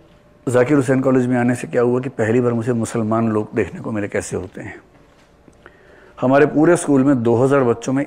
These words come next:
एक मुस्लिम बच्चा था, वो भी तब आया जब मैं ग्यारहवीं क्लास में था।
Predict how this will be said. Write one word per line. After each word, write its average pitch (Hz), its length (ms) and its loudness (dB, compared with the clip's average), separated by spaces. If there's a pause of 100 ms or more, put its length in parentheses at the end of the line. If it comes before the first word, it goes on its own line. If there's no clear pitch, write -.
एक 156 200 0
मुस्लिम 117 360 -4
बच्चा - 240 -8
था, - 240 -16 (1160)
वो 120 160 2
भी 131 80 2
तब 127 220 2
आया 127 100 6
जब 123 160 -2
मैं 120 120 -2
ग्यारहवीं 98 260 2
क्लास - 280 -12
में - 100 -12
था। - 180 -20